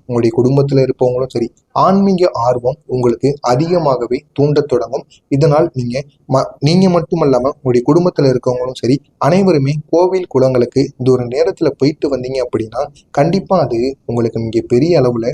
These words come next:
வெற்றியை வந்து தேடி கொடுக்கும். எந்த விதமான ஒரு செயல்களை தொடங்குவதற்கு முன்பும் நீங்க எப்பொழுதுமே ஆன்மீக சம்பந்தப்பட்ட செயல்களில் ஈடுபட்டீர்கள் என்றால் கண்டிப்பா அந்த ஒரு செயல்ல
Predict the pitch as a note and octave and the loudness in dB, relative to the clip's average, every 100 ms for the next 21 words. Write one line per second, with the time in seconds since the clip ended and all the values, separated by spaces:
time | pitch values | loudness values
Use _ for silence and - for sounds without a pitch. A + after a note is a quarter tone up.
0 | - A#2+ B2 - F3+ E3 A#2+ A2 B2 D3+ | -4 -2 -2 0 2 2 0 -2 -4 -4
1 | - A#2+ B2+ B2 A#2+ - A#2 - - _ | -2 -2 0 -2 -4 -4 -8 -12 -20 _
2 | B2 C#3 C#3+ C#3 D3 D#3 F#3+ G3 C3 A#2+ | 0 2 4 2 2 2 0 -2 -2 -2
3 | - A#2+ B2+ B2 A#2+ A#2+ B2+ C3+ C#3+ C3+ | 0 0 0 0 -2 0 0 2 2 2
4 | C3+ C3 B2 B2 E3 - _ - C3 A#2+ | 0 -6 -6 -2 -2 -4 _ -2 0 2
5 | B2 - F3+ C#3 A#2+ D3 _ _ - B2 | 2 2 2 2 -2 -4 _ _ -4 0
6 | F3 F#3+ F3+ F3 E3 B2 B2 A#2 - A#2 | 0 0 0 -4 -4 -4 -4 -4 -6 -6
7 | - A#2+ A#2 A#2 A#2 A2+ A#2 C3+ C3+ B2+ | -6 -2 -2 0 -2 -2 -2 -2 -2 -4
8 | C3 C3 C3 B2 A#2+ C#3 - _ _ D#3+ | -4 -2 -2 -2 -4 -6 -6 _ _ -2
9 | F3+ F#3 - B2 D3+ - A#2+ A#2 A#2 C3+ | 0 -2 -2 -2 -2 -4 -4 -2 -2 -2
10 | F3 F#3+ D#3 | 0 0 -2